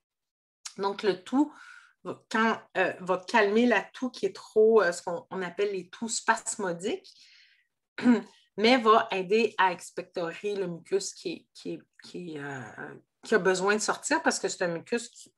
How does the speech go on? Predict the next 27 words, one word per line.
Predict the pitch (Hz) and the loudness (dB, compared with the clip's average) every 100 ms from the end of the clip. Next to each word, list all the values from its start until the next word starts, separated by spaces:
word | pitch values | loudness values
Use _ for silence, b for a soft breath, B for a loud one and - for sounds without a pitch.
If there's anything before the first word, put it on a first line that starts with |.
| - | -8
comme | 165 147 | -8 -8
plein | - - 196 196 202 | -10 -2 0 0 -2
de | 180 160 139 B B B - | -2 -4 -4 B B B -12
débris, | 165 196 196 190 220 214 214 | -4 -2 -2 -2 -2 -2 -2
puis | 208 | -2
de | 185 | -2
bactéries, | 185 - - 160 - 196 190 185 180 | -2 -4 -6 -6 -8 -10 -10 -12 -14
puis | - | -20
tout | - | -18
ça. | - - _ _ _ - B B B B B B _ | -16 -16 _ _ _ -16 B B B B B B _
Euh, | 160 156 151 127 | -6 -2 -4 0
il | |
y | 202 | 4
en | 208 | 6
a | 254 | 4
qui | - 277 | 4 2
l'utilisent | 233 220 220 226 277 | 4 0 -2 0 0
aussi | 214 - 254 | 0 0 2
en | 208 196 | 2 2
externe, | 220 - - 240 330 | -2 -4 -2 -2 0
en | 330 233 | -2 -6
compresse, | - 196 - - 220 302 370 - | -4 -6 -4 4 4 4 -2 -8
pour | - | -8
soulager | - - 233 202 208 233 | -6 0 2 2 0 0
les | 247 | 0
douleurs | 196 208 202 208 208 | 0 2 4 4 2
arthritiques. | - - - 180 - - - - - | 0 -6 -20 -16 -12 -12 -12 -18 -20